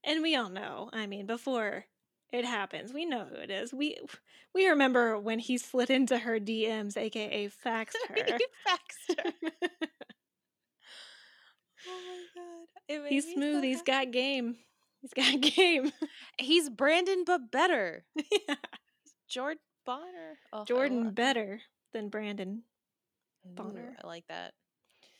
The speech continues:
Speaker 1: Yeah.
Speaker 2: I like that. But that's literally all we see of that, because then we go to Jim's office. We have the establishing shot of Jim's office. Then we go into Jim's office, where Dylan walks in and is like, "I kept calling you. You didn't pick up, so here I am."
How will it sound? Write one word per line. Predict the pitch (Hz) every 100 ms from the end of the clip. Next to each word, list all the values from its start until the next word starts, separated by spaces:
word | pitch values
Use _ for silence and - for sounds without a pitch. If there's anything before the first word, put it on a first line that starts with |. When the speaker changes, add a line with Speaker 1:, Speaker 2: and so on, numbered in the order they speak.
| _ _ _ _ -
Speaker 1:
Yeah. | -
Speaker 2:
I | - 190 175
like | -
that. | 87 - _ _ _ _ -
But | 226 202 180
that's | 240 226
literally | 233 226 220 147
all | 196
we | 202 190
see | 185
of | 165
that, | 226 262 190 185
because | 202 196 185
then | 208 233 220 202 190 _ _ _ _
we | 202
go | 196 190 185 185 180 - _
to | 202
Jim's | 180 175 170
office. | 208 226 165 170 - - - _ _ _ _
We | 196
have | 175 175
the | 180
establishing | 165 190 175 170 185 185
shot | 180 170
of | 175
Jim's | 190 190
office. | 160 151 160 - - _ _ _ _ -
Then | 180
we | 165
go | 156 -
into | 233 240
Jim's | 202 180 170
office, | 151 - 156 - - _ _ _
where | 202
Dylan | 190 202 220 196
walks | 180 180
in | 175
and | 165
is | 170
like, | 180 170 -
"I | 175
kept | 175 -
calling | 202 269 247
you. | 202 202 196
You | 165
didn't | 165
pick | 180 214
up, | 254 226 -
so | - 185 180
here | 180 - 180
I | 220
am." | 220 170 165 180